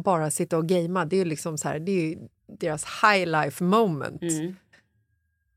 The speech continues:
Speaker 1: Men då kan ju Marcus gå omkring och börja på... Alltså du vet så här, han börjar städa i köket, börjar städa i... Liksom börjar plocka bland mina grejer, börjar rensa
Speaker 2: Och då blir du
Speaker 1: förråd.
Speaker 2: stressad,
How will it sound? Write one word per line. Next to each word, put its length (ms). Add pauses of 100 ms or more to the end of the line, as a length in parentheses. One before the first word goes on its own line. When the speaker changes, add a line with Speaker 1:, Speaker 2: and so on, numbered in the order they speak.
(400)
Speaker 1:
Men 120
då 220
kan 160
ju 60
Marcus 540
gå 120
omkring 420
och 140
börja 720
på... 460
Alltså 220
du 100
vet 140
så 100
här, 180 (800)
han 220
börjar 240
städa 480
i 40
köket, 600
börjar 240
städa 600
i... 360
Liksom 300
börjar 140
plocka 400
bland 200
mina 460
grejer, 800
börjar 220
rensa 440
Speaker 2:
Och 60
då 80
blir 80
du 60
Speaker 1:
förråd. 380
Speaker 2:
stressad, 360